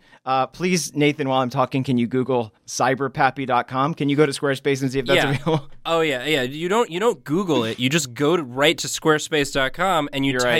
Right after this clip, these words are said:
Speaker 2: type in any domain you want. Uh, so I'm typing in Cyberpappy.
Speaker 1: Yes.
Speaker 2: Cyberpappy dot com is available.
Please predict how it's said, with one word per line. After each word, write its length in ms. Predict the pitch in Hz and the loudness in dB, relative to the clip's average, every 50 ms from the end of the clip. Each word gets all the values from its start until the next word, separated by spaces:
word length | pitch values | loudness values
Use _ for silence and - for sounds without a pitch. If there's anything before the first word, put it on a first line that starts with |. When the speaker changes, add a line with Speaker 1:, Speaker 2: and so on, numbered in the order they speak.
| 160 156 | 0 0
Speaker 2:
type 40 | 165 | -2
in 200 | 165 156 156 - - - | 0 0 -2 -2 -4 -2
any 240 | 160 170 190 202 196 | 0 0 0 0 -2
domain 500 | 156 185 180 170 160 165 170 165 165 156 | -2 -2 -2 0 2 2 2 2 0 -2
you 180 | 147 139 143 | -2 -2 -2
want. 480 | 131 123 120 139 156 165 143 117 110 - _ _ _ _ - - | -2 -2 0 0 2 2 2 0 -2 -8 _ _ _ _ -6 -2
Uh, 260 | 135 131 127 127 - | 0 0 0 0 -2
so 160 | - - 135 | -4 -2 0
I'm 300 | 131 143 151 156 143 - | 4 4 4 4 0 -4
typing 480 | - - - 165 156 156 156 160 151 147 | -10 -4 0 2 2 2 2 0 0 2
in 180 | 143 139 139 | 2 0 0
Cyberpappy. 1040 | - - - 143 135 139 135 139 127 - 147 135 120 117 113 123 117 117 117 117 117 _ _ - | -2 -4 -2 2 2 2 2 0 -4 -4 -2 0 0 0 0 0 -2 -2 -2 -6 -8 _ _ -2
Speaker 1:
Yes. 420 | 127 117 113 - - - - - - | 0 0 0 0 -4 -8 -14 -14 -14
Speaker 2:
Cyberpappy 720 | - - - 180 196 208 233 190 208 196 190 180 180 170 156 | -10 -4 0 0 0 0 0 -4 -2 -2 -2 -2 -2 -4 -2
dot 220 | 151 151 143 139 | 0 0 0 0
com 300 | 143 139 135 131 127 123 | 0 0 0 2 2 0
is 120 | 117 110 110 | 0 -2 -4
available. 600 | 107 107 110 110 110 107 104 101 95 98 - | -2 0 2 2 2 0 -2 -6 -10 -14 -14